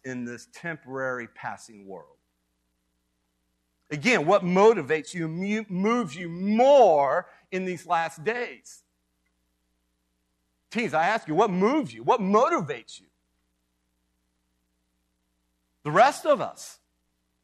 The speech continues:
What moves you to wake up in the morning and get out of bed? Is it the paycheck that you get for working a week? And I understand we all need money.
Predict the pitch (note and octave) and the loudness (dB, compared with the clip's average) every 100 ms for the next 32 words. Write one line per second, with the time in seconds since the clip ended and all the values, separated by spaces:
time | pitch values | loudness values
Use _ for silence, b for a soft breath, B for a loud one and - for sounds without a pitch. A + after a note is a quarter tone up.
0 | _ _ _ _ _ _ _ _ _ D3+ | _ _ _ _ _ _ _ _ _ 2
1 | B3 A3+ G3 A#3+ D4 F#3+ G#3+ F#3+ E3 G3+ | 2 4 2 4 4 0 -2 -2 -2 -2
2 | A3+ A#3 A3+ G#3 F#3 F#3 F3+ E3+ D3+ F#3 | -2 0 -2 -2 -6 -4 -6 -8 -8 -4
3 | E3+ F3 C#3+ A3+ C#4+ A#3 A#2 _ _ _ | -4 -4 -6 -4 -4 -6 -10 _ _ _
4 | _ _ _ _ _ _ _ _ _ _ | _ _ _ _ _ _ _ _ _ _
5 | _ _ _ _ _ _ _ _ _ _ | _ _ _ _ _ _ _ _ _ _
6 | _ _ _ _ _ _ _ _ D3+ C#3+ | _ _ _ _ _ _ _ _ -14 -12
7 | F3 D#3+ - D3+ D#3+ - F3+ A3+ - C3+ | -10 -10 -10 -8 -8 -2 0 0 -2 -14
8 | C3+ A2+ C3 E3 - B2+ A#2 C#3+ - G3+ | -14 -14 -8 -8 -8 -16 -6 -6 -6 -10
9 | A#2 F#2+ _ _ A#2 C3 G3+ - _ _ | -10 -16 _ _ -12 -8 -8 -10 _ _
10 | _ _ _ _ _ _ _ G3 G3+ D#3 | _ _ _ _ _ _ _ -4 -4 -6
11 | - D3+ G#3 C3 C3+ C3+ C3 B2 B2 F3+ | -8 -8 -4 -4 -4 -6 -10 -8 -8 -8